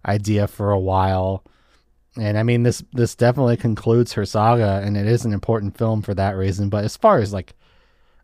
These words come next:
I don't know, I literally never think about it other than when I'm like, "Oh, that Black Widow video, what happened in that movie? Oh yeah, okay, so there's that."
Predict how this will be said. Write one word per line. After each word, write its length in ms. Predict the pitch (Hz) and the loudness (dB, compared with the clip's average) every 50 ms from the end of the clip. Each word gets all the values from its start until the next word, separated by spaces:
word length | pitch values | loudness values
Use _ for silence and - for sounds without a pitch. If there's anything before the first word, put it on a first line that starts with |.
| _ _ - | _ _ -6
I 180 | 95 85 85 | -6 -6 -6
don't 140 | 85 80 82 | -8 -10 -10
know, 200 | 87 87 90 - _ - | -10 -12 -12 -12 _ 2
I 80 | 131 | 4
literally 720 | 156 170 170 170 156 147 131 110 104 101 104 101 98 98 95 | 6 8 8 8 8 8 6 4 2 2 0 0 0 0 0
never 340 | 95 101 104 98 - 98 92 | 0 0 0 0 0 -2 -4
think 240 | - - 101 92 - | -4 -4 -4 -4 -4
about 300 | 92 90 92 90 90 92 | -4 -2 -2 -2 0 -2
it 100 | 92 95 | 0 -2
other 240 | 92 90 95 92 | -2 0 0 -2
than 220 | 90 92 95 95 95 | -2 -2 -2 -2 -2
when 120 | 92 90 | -2 -2
I'm 220 | 87 87 87 87 90 | -2 -2 -4 -4 -6
like, 200 | 87 98 - - | -6 -8 -10 -8
"Oh, 180 | 117 117 110 110 | -6 -4 -2 -2
that 140 | 101 101 92 | -2 -2 -2
Black 260 | 95 98 101 92 - | 0 0 0 -2 -2
Widow 240 | 98 95 101 95 90 | -2 -2 -2 -2 -2
video, 380 | 85 90 87 90 90 90 90 90 | -4 -4 -4 -4 -4 -4 -4 -4
what 160 | 87 90 90 | -4 -6 -4
happened 320 | - 104 98 - 104 104 | -4 -6 -4 -4 -4 -4
in 60 | 104 101 | -4 -2
that 140 | 101 98 | -4 -2
movie? 360 | 101 101 101 95 101 98 101 95 | -2 -2 -2 -2 -2 -4 -4 -4
Oh 80 | 92 | -4
yeah, 200 | 92 92 92 90 | -4 -4 -4 -4
okay, 300 | 85 - - - 90 92 104 | -6 -8 -10 -12 -12 -10 -12
so 260 | - - - - 90 | -14 -16 -12 -10 -8
there's 240 | 87 92 92 92 - | -6 -6 -6 -6 -6
that." 300 | - 87 87 87 87 - | -6 -6 -6 -6 -8 -10